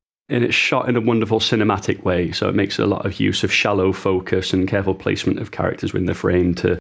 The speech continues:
convey information visually. So I, I like the way that it looks, I like the way that it comes across. It's, it's quite engaging that way.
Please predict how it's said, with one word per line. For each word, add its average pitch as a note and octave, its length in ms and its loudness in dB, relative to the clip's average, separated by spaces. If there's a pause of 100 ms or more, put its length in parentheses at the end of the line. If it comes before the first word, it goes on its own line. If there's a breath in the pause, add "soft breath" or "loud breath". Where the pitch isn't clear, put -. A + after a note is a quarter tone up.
convey G2 320 2
information F#2+ 440 2
visually. F2+ 520 2
So G#2 140 0
I, F#2+ 100 4
I G#2 160 0
like A#2 240 2
the A2 100 0
way G2+ 180 4
that F#2 140 4
it F#2 140 -2
looks, - 260 0
I G2 40 0
like F#2+ 180 0
the G2 80 0
way F#2+ 180 2
that F2+ 160 2
it F2+ 80 -4
comes F2 260 -2
across. - 400 -4
It's, - 200 -4
it's - 180 -2
quite - 320 -2
engaging F#2 560 0
that F2+ 140 0
way. F2+ 160 2